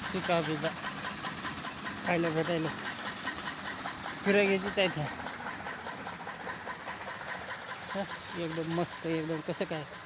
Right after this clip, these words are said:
टकाटक. बघा हे कसं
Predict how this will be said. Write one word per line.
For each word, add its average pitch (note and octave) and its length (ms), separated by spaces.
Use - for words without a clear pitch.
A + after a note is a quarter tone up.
टकाटक. E3 400
बघा F3+ 160
हे E3+ 140
कसं D#3+ 360